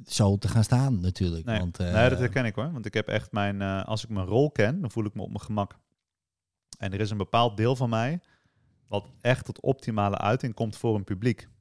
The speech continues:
Speaker 2: Maar dat is niet hoe ik het grootste deel van mijn tijd, eh,
Speaker 1: Nee.
Speaker 2: doorbreng. Hè, dus dat is, dat is, maar dat is mijn moment van inspiratie. Maar dat is ook het moment, eh,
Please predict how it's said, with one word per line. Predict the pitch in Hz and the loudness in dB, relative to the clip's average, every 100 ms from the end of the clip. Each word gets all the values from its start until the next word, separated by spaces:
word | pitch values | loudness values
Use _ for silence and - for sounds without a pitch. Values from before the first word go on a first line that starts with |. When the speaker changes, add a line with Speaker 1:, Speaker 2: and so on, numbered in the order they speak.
| _ _ _ _ | _ _ _ _
Speaker 2:
Maar | 107 101 98 | -2 0 0
dat | 104 | 0
is | 98 | 0
niet | 123 139 | -2 -2
hoe | 117 101 | 0 -2
ik | 98 | -2
het | 101 | -10
grootste | - 104 101 - | -4 -2 -2 -4
deel | 95 | -6
van | 92 | -4
mijn | 90 98 | -6 -2
tijd, | 131 120 - | -2 -4 -10
eh, | 101 92 | -6 -4
Speaker 1:
Nee. | 87 | -4
Speaker 2:
doorbreng. | 87 92 87 82 85 117 | 0 0 0 -4 -10 -16
Hè, | 95 101 | -10 -10
dus | 107 101 - | -8 -12 -10
dat | 95 - | -12 -10
is, | 104 - | -14 -10
dat | 95 - | -10 -10
is, | 101 | -8
maar | 98 | -4
dat | 104 107 | -2 -4
is | 98 | -6
mijn | 90 | -6
moment | 90 90 | -6 -8
van | - | -10
inspiratie. | 101 - 107 120 107 - - | -10 -8 -4 -2 -2 -4 -10
Maar | 90 | -6
dat | 101 | -6
is | 107 | -6
ook | 104 | -6
het | 107 | -6
moment, | 98 95 117 104 139 - _ _ _ _ _ _ _ | -6 -2 -2 -2 -6 -16 _ _ _ _ _ _ _
eh, | - - | -20 -16